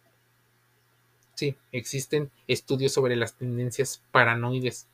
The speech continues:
que la gente puede llegar a tener. Es más,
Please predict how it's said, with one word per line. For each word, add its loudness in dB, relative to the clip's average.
que 0
la 2
gente -2
puede 0
llegar 0
a 0
tener. -4
Es 6
más, 4